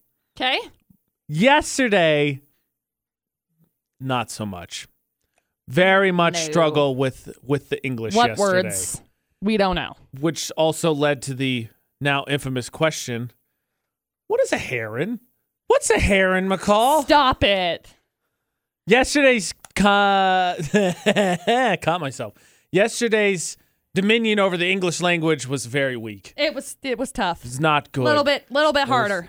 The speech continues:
Speaker 2: there was damn panic. It was
Speaker 1: There
Speaker 2: bad.
Speaker 1: was.
Speaker 2: It was awful.
Speaker 1: It was
Speaker 2: Just
Speaker 1: lots of
Speaker 2: flubs
Speaker 1: flubs.
Speaker 2: everywhere.
Speaker 1: All of the flubs. We have to catch ourselves just in case, you know. But we had a conversation about herons.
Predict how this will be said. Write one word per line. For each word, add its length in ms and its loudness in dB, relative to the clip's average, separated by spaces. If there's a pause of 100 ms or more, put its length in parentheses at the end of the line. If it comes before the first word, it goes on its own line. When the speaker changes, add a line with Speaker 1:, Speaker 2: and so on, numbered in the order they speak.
Speaker 2:
there 160 -2
was 180 -8
damn 320 -4
panic. 640 -6
It 160 -4
was 120 -6
Speaker 1:
There 120 0
Speaker 2:
bad. 260 2
Speaker 1:
was. 220 -6
Speaker 2:
It 60 0
was 120 -4
awful. 600 -2
Speaker 1:
It 100 -6
was 480 -4 (140)
Speaker 2:
Just 180 -2
Speaker 1:
lots 320 2
of 160 -2
Speaker 2:
flubs 840 2
Speaker 1:
flubs. 40 -8
Speaker 2:
everywhere. 720 -2
Speaker 1:
All 240 2
of 80 -2
the 80 -6
flubs. 480 -2 (200)
We 80 -2
have 100 2
to 60 -12
catch 300 0
ourselves 520 -2
just 220 -6
in 100 -4
case, 360 -6
you 100 -4
know. 220 -2 (420)
But 280 4
we 200 0
had 160 0
a 20 -10
conversation 840 0
about 520 2 (600)
herons. 840 -2